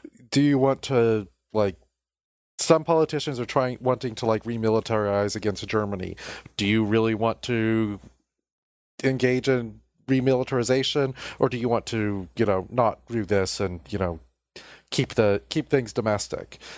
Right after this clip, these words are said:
And the benefit of remilitarizing was, you know, you, like, a bonus to production or whatever. And the only thing that not remilitarizing did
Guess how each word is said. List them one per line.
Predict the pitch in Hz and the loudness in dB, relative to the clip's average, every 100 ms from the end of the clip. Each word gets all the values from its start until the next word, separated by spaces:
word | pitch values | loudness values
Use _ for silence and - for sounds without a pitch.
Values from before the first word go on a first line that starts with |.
| - 135 | -4 0
And | 123 113 92 - | 2 0 -4 -6
the | 135 | -2
benefit | 104 143 147 - 123 117 - - - - - | 2 2 2 0 0 0 0 -8 -12 -8 0
of | 107 107 95 | 2 2 -2
remilitarizing | 110 117 160 175 - 101 107 120 113 | -4 2 2 2 -2 -2 0 0 0
was, | 110 107 | -2 -2
you | 107 | -2
know, | 110 | -2
you, | 110 110 95 104 | 0 -2 -2 0
like, | 104 - | 0 0
a | 104 | -2
bonus | - 104 107 107 - | 0 0 0 -4 -4
to | - 113 101 | -2 -2 -2
production | - 110 101 95 - 104 98 | -4 0 0 0 -4 -4 -4
or | 95 | -2
whatever. | 90 95 98 98 90 92 - - - - | 0 0 0 -2 -6 -10 -14 -18 -8 -2
And | 113 107 | 0 -2
the | 107 - | -4 0
only | 135 147 156 | 0 0 -4
thing | 143 - 131 120 117 98 | -4 0 0 0 -2 0
that | 113 101 | 0 0
not | 104 123 - | 2 2 2
remilitarizing | 151 117 104 92 95 - 110 101 92 92 92 | -4 -6 -4 -2 -4 -2 0 0 -2 -8 -6
did | 98 95 95 101 | -2 0 0 -2